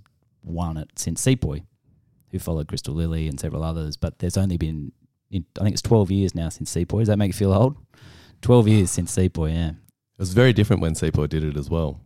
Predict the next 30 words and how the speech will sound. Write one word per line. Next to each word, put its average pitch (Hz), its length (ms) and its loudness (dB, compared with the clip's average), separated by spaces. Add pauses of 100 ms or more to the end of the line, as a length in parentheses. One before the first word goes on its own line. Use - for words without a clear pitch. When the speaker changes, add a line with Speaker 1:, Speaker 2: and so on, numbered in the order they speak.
(120)
Speaker 1:
The 113 80 2
timings 117 460 4
have 85 120 -4
changed 80 460 -6
and 82 100 -12
things, 76 240 -6
yeah. 76 340 -2
But 107 140 4
it's, - 300 0
um, 92 100 2
Speaker 2:
I 101 60 6
think 95 140 4
it's 80 140 -4
easier 87 380 2
now 82 160 0
than 76 140 -2
when 71 80 -6
he 71 100 -4
did 80 180 -2
it. 69 140 -10 (1400)
Speaker 1:
Well, 101 200 4
yeah, 92 140 2
you 90 100 2
had 110 120 -2
to 87 40 -4
run 82 140 -4
in 78 60 -6
between 82 420 -6
back - 200 -14
then. 80 280 -8